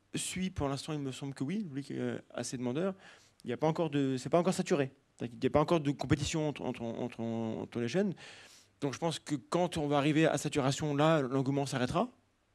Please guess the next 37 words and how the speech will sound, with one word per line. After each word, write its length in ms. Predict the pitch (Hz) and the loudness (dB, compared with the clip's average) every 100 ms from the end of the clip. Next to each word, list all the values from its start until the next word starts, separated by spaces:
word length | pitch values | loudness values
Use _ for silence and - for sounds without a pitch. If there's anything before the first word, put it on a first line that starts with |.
| 127 | -6
Mais 80 | |
peut-être 320 | 120 - 139 - | -6 -2 -4 -4
que 80 | |
du 100 | 127 | -10
coup, 140 | - 151 | -6 -4
on 80 | 123 | -2
est 40 | |
encore 280 | 120 120 135 | -2 -2 0
dans 80 | 123 | 0
la 100 | 117 | -2
phase 240 | 123 113 | -4 -4
de 100 | 113 | -4
l'engouement. 360 | 110 110 151 220 _ _ _ _ _ _ _ _ - - - - - _ _ 139 | -6 -6 -8 -10 _ _ _ _ _ _ _ _ -20 -20 -20 -20 -20 _ _ 2
Et 420 | 135 135 135 - | 4 4 4 2
est-ce 140 | 139 | 0
que 80 | - | 0
les, 120 | 151 | 0
c'est 200 | 139 143 | 0 -4
spécifique 520 | 135 - 170 170 170 147 | -6 -2 -2 0 0 2
aux 60 | |
sciences ? 600 | 139 175 196 247 - - - _ _ _ | 2 2 2 2 -2 -12 -20 _ _ _
Je 280 | 117 107 107 | -8 -6 -4
ne 220 | 123 123 | -2 -2
sais 180 | 117 - | -2 -4
pas. 220 | 120 175 | 2 4
Nous, 100 | 160 | 4
en 60 | 151 | 2
fait, 180 | 165 170 - - - | 0 0 -10 -20 -8
on, 280 | 120 120 120 | -4 -2 -2
on 160 | 127 131 | 0 2
a 60 | |
réussi 240 | 139 143 156 | 2 0 -2
un 60 | |
truc 180 | 139 143 | -2 -4
extraordinaire, 460 | 123 123 120 143 175 | -6 -4 -2 0 -2
c'est 120 | 131 | -4
que, 120 | 123 | -4